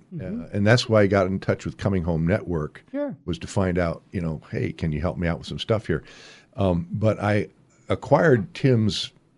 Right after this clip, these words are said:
Speaker 2: uh, he had a ten C D set on apologetics.
Speaker 1: Of course.
Speaker 2: You know, uh, Eucharist, uh,
Speaker 1: Yeah.
Speaker 2: papal authority,
Speaker 1: Sure.
Speaker 2: uh, s-, you know, Communion of the Saints,
Speaker 1: Yeah.
Speaker 2: Mary,
Speaker 1: Mm-hmm.
Speaker 2: all this stuff. And I wore that set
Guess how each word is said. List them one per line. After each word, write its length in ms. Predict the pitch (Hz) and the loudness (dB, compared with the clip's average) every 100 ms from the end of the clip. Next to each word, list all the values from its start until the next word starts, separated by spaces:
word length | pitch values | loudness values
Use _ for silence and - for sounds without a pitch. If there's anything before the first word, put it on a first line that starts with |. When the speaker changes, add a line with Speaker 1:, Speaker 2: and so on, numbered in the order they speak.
| _ _ | _ _
Speaker 2:
uh, 280 | 71 67 - - | -10 -8 -10 -4
he 100 | 78 | -2
had 100 | 78 | -2
a 40 | |
ten 460 | - - 120 117 - _ _ _ | -4 -2 0 -2 -6 _ _ _
C 340 | - - 110 104 | -18 -6 -2 0
D 400 | 101 95 90 - _ | 2 0 0 -4 _
set 440 | - - 101 78 - | -6 0 0 0 -4
on 160 | 76 76 | -6 -4
apologetics. 760 | - 82 78 80 78 62 - | -2 -2 -2 -2 -4 -6 -8
Speaker 1:
Of 140 | 254 - | -10 -6
course. 280 | 311 254 - - | -6 -6 -8 -6
Speaker 2:
You 120 | 87 | -6
know, 200 | 73 - - _ _ _ - | -6 -10 -16 _ _ _ -2
uh, 140 | 92 - - | -2 -4 -8
Eucharist, 840 | 92 117 107 98 69 - - - - | 4 4 4 2 2 -2 -6 -10 -6
uh, 120 | 90 | -2
Speaker 1:
Yeah. 100 | 262 127 | 0 -2
Speaker 2:
papal 240 | 87 92 | 0 0
authority, 640 | 82 101 95 90 78 69 | 2 2 4 2 0 -4
Speaker 1:
Sure. 220 | 131 302 180 | -6 -6 -6
Speaker 2:
uh, 60 | 67 | -10
s-, 300 | - - - - | -12 -12 -12 -12
you 140 | 82 | -8
know, 140 | 69 65 | -8 -10
Communion 300 | - 120 117 | 0 2 4
of 80 | 92 | 2
the 40 | |
Saints, 420 | - 104 85 - 69 | 0 0 0 -4 -4
Speaker 1:
Yeah. 60 | |
Speaker 2:
Mary, 560 | 78 98 98 90 71 67 | -2 0 0 -2 -4 -2
Speaker 1:
Mm-hmm. 180 | 190 220 269 _ _ | 0 0 -2 _ _
Speaker 2:
all 220 | 87 117 | 2 2
this 120 | 98 | 2
stuff. 360 | - 87 73 - | 0 -2 -2 -4
And 160 | 90 87 | -6 -2
I 160 | 120 | 0
wore 640 | 131 90 90 107 113 117 - | 2 4 4 6 4 0 -6
that 320 | 90 82 87 - _ | -6 -4 -4 -8 _
set 440 | - - 87 82 | -12 -4 -4 -4